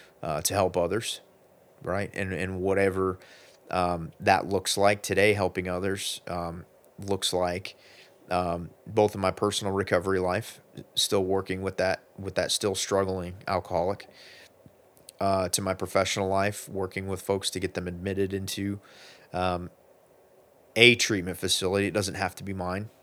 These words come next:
Um, we live by the idea that we don't care if you're coming to us specifically at Country Road Recovery Center or not,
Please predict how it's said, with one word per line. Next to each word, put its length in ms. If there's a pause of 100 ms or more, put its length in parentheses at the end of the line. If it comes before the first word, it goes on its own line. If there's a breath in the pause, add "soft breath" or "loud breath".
(260)
Um, 440 (380)
we 100
live 220
by 180
the 140
idea 400
that 180
we 120
don't 160
care 160
if 120
you're 120
coming 300
to 140
us 160
specifically 600
at 80
Country 320
Road 180
Recovery 380
Center 240
or 180
not, 480